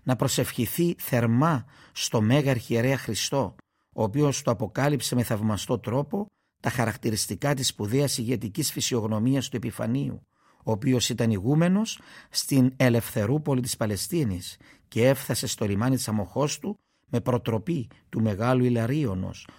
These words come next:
ο οποίος ασκήτευε στην Κύπρο. Τότε ο Πολιός Επίσκοπος, υποβασταζόμενος από δύο διακόνους,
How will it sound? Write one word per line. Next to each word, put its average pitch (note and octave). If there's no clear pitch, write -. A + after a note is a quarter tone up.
ο -
οποίος A#2
ασκήτευε E3+
στην -
Κύπρο. -
Τότε D3+
ο B2
Πολιός B2+
Επίσκοπος, A#2+
υποβασταζόμενος C3
από B2
δύο D3
διακόνους, C3